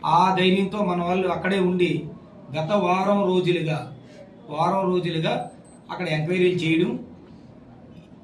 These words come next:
ఈ ఎవరైతే ముద్దాయి ఉన్నాడో ఆ ముద్దాయి అక్కడ అవైలబుల్ లేకుండా కేసు అయిన దగ్గర నుండి వేరు వేరు ప్రాంతాల్లో వేరు వేరు ఫోన్ నెంబర్లతో,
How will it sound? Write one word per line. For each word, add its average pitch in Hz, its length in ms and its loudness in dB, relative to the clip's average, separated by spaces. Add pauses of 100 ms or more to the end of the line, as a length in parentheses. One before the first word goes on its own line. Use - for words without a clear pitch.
(120)
ఈ 202 480 2
ఎవరైతే 214 340 0
ముద్దాయి 202 380 2
ఉన్నాడో 202 280 0
ఆ 180 180 0
ముద్దాయి 156 600 0 (440)
అక్కడ 175 200 -6
అవైలబుల్ 185 460 -2
లేకుండా 175 300 0
కేసు 175 280 0
అయిన 180 160 0
దగ్గర 175 200 0
నుండి 180 220 -2
వేరు 170 240 -2
వేరు 165 180 -4
ప్రాంతాల్లో 175 680 -4 (340)
వేరు 180 220 0
వేరు 180 280 0
ఫోన్ 180 200 -2
నెంబర్లతో, 180 640 -2